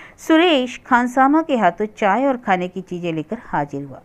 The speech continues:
अचला ने सब कुछ रखवाकर शिकायत करते हुए कहा, "इन झंझटों के लिए तुमसे किसने कहा? तुम्हारे मित्र रतन ने शायद।" अचला खूब जानती थी कि इन बातों में सुरेश किसी के कहने की अपेक्षा नहीं रखता, फिर भी अनमांगे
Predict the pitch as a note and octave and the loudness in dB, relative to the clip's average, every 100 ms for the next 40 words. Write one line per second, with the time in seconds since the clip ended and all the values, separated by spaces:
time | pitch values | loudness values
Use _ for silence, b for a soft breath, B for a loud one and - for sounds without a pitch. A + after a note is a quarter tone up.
0 | _ E3+ E3 D#3 D#3 D#3 D#3 - E3+ - | _ -10 -4 -4 -4 -6 -10 -10 -10 -10
1 | C#3+ D3 C3+ F#3+ G#3+ B B B B - | -6 -6 -6 -6 -10 B B B B -6
2 | C4+ B3+ B3 C4+ A3+ F#3 D#3+ D3+ D3+ D3+ | 0 2 2 0 -4 -6 -6 -10 -10 -14
3 | D#3+ D#3 G#3+ - B3+ C4+ B3 G#3+ A3+ A3 | -16 -16 -20 -8 -4 0 0 0 0 -2
4 | A#3 B3 B3+ B3+ A#3+ C4+ C4 B3 A#3 G3 | -4 -4 -6 -4 -6 -6 -10 -8 -10 -8
5 | D#3 D#3 F3+ F3 F3+ F#3 A#3 D4+ D#4 A#3+ | -10 -10 -6 -4 -2 -4 -4 -2 0 0
6 | F#3 E3+ D#3+ - C#3+ D#3+ C4 - - - | -2 -4 -6 -6 -4 -2 -2 -6 -18 -20
7 | - - b b b b b b - D4+ | -20 -20 b b b b b b 0 0
8 | - F#4+ G4+ - D4+ D#4 - E3 D3 C#3 | 4 2 2 0 -2 -2 -4 -6 -6 -10
9 | D#3+ _ - _ C4 D#4+ B3+ F3+ F3+ F#3+ | -16 _ -20 _ 2 2 4 -2 -4 -6
10 | G3 F#3 E3+ F#3+ - - A3+ A#3 - F3+ | -6 -4 -4 -6 -12 -14 -12 -14 -6 -4
11 | D#3 D#3 - E3+ D#3 D3+ - E3 E3+ - | -4 -6 -10 -8 -8 -6 -8 -8 -8 -12
12 | - - - D#3 D3 D#3+ - B B B | -14 -20 -12 -10 -8 -10 -12 B B B
13 | - G3+ G3+ G3 F3+ F#3 | -6 -2 2 2 2 0